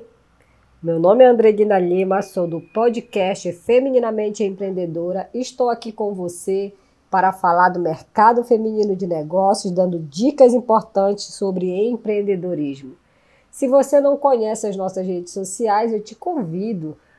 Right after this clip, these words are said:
a seguir a gente lá no arroba Femininamente Empreendedora e também, claro, enviar esse podcast para aquela amiga empreendedora que já está empreendendo, está com dificuldade de compreender o seu negócio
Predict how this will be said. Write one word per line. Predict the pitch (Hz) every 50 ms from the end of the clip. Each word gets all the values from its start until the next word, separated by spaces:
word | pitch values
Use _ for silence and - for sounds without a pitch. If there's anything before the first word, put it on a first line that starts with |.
| _
a | - 202
seguir | 196 - 226 214 185 180 208
a | 202 190
gente | 170 190 190 185 185 - 175
lá | 170 170 185 214
no | 226 220 202 196
arroba | 180 156 190 190 180 185 175
Femininamente | - - - 240 262 269 254 240 226 214 202 202 196 190 190 - 190
Empreendedora | 175 175 190 190 196 208 220 208 185 190 196 208 214 226 226 233 _ _ _ _ _ -
e | 226
também, | - 254 240 233 233 233
claro, | 226 - - - 185 180 185 190 202 196 196
enviar | 190 185 165 185 180 180 180 180
esse | 156 160 - 175
podcast | - - 180 165 156 156 - _ 175 165 165 170 180 185 175 - -
para | - - 185
aquela | 185 - 247 240 233 220
amiga | 214 214 208 202 190
empreendedora | 190 185 185 185 185 165 160 151 151 151 180 185 190 196 196 185 175
que | - - 165
já | 165 175
está | - - - - 185 180 202
empreendendo, | 220 214 214 220 220 214 214 190 196 190 190 190 190
está | 190 185 - 185 170
com | - 180 175
dificuldade | 160 165 - - 156 - 170 165 151 170 165 185 208 202 202
de | 208 214
compreender | 214 214 208 202 - 214 208 202 196 190 185
o | 190 185
seu | - - 180
negócio | 175 170 156 147 143 170 175 185 196 190 - 214